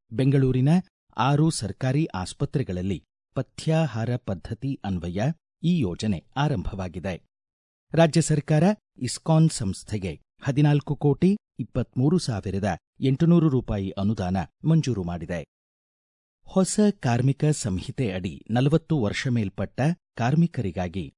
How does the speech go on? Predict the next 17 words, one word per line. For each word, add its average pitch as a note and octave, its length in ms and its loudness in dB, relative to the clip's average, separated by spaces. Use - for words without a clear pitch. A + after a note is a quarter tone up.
ಮೇ D#3+ 280 2
ಏಳರಿಂದ G#2+ 500 0
ದೇಶಾದ್ಯಂತ C3 720 -4
ಉಚಿತ D#3+ 380 -2
ಆರೋಗ್ಯ B2 600 0
ತಪಾಸಣೆ G#2+ 600 -4
ಅಭಿಯಾನ G2 560 -6
ಪ್ರಾರಂಭಿಸಲಾಗುವುದು G#2+ 1160 -4
ಎಂದು F#2 440 -4
ಕೇಂದ್ರ E3+ 360 6
ಕಾರ್ಮಿಕ A#2+ 580 -2
ಖಾತೆ G2 460 -8
ಸಚಿವ F2+ 380 -8
ಡಾಕ್ಟರ್ A#2 300 -4
ಮನ್ಸುಖ್ C3+ 720 -2
ಮಾಂಡವೀಯ F#2+ 520 -2
ಪ್ರಕಟಿಸಿದ್ದಾರೆ. F#2 840 -4